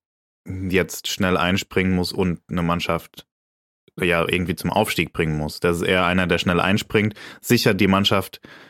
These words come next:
hinten und verhindert den Abstieg und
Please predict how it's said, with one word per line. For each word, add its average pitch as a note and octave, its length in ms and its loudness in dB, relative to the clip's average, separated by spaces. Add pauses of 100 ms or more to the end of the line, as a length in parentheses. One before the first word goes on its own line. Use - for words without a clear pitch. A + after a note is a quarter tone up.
(160)
hinten A2 560 2 (140)
und G2 260 2
verhindert G2 420 2
den F2+ 140 2
Abstieg B2 580 0 (580)
und G2 420 -4